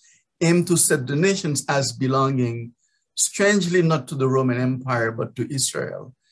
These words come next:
and to Israel's narrative. Although, um, Paul reformats or reconfigures um, uh, Israel's story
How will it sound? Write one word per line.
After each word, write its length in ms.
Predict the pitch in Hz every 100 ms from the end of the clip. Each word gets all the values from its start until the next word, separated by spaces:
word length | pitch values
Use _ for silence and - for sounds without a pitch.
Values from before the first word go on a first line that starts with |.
| _ _
and 180 | 147 127
to 100 | - 151
Israel's 800 | 151 - 151 131 123 120 - _ -
narrative. 720 | 139 135 143 135 127 - - - _ _ _ _ _ _ _ 185
Although, 840 | 208 220 185 202 202 190 - - _ _ -
um, 320 | 160 156 151
Paul 300 | - 196 180
reformats 1040 | 175 170 175 - 202 196 190 185 180 - 151
or 160 | 131
reconfigures 960 | 131 - 165 185 170 170 160 156 - - _ _ _ -
um, 720 | 147 139 139 135 131 131 127 _ _ _ _ _ _ -
uh, 140 | - 147
Israel's 460 | 208 208 202 165 -
story 580 | - 160 131 131 151